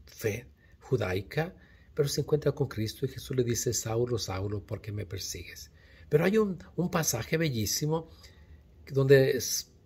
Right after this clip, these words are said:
Pablo narra su propia conversión. Pueden leer el capítulo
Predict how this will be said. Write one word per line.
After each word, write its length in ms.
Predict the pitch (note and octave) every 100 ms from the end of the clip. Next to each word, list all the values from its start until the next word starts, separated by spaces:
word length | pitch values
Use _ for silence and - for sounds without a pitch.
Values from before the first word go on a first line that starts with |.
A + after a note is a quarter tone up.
| - -
Pablo 640 | B2 G#2 B2+ E3 G3 A3+ - - - - - - - - - - - - -
narra 420 | D#3 C3 D#3 F3+ D3+
su 240 | - B2+
propia 300 | D3 C#3+ B2
conversión. 640 | A#2+ G#2+ G2 - G2 D#2+ - - - - - - - - - -
Pueden 180 | D3 D#3+
leer 160 | D3+
el 60 | D#3
capítulo 640 | B2+ D#3 D#3 C#3+ C#3 B2